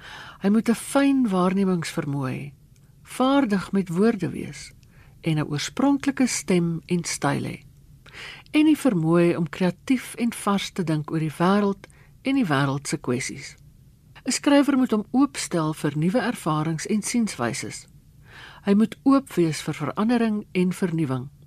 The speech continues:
en natuurlik ook vir mislukking. Twee legendariese skrywers, albei ten tye van die gesprek ouer as negentig, het vir my gesê 'n skrywer moet in verwondering oor die lewe wees.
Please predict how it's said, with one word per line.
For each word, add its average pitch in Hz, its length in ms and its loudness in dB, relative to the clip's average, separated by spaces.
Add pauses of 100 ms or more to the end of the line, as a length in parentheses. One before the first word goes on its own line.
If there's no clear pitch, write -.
(420)
en 285 120 4
natuurlik 185 500 2
ook 135 180 -6
vir 165 140 -2
mislukking. 175 560 -2 (1160)
Twee 302 260 6
legendariese 170 760 2
skrywers, - 680 -8 (260)
albei 220 480 0
ten 143 240 -6
tye 247 240 4
van 233 140 -2
die 220 80 0
gesprek 180 580 -2
ouer 190 240 2
as - 180 -6
negentig, 180 600 -2 (440)
het - 180 0
vir 302 100 2
my 285 120 4
gesê 185 460 2
'n 196 80 -2
skrywer 233 560 2
moet 208 160 -2
in 180 120 0
verwondering 160 840 0
oor 165 80 -2
die 156 140 2
lewe 135 260 -2
wees. 127 420 -10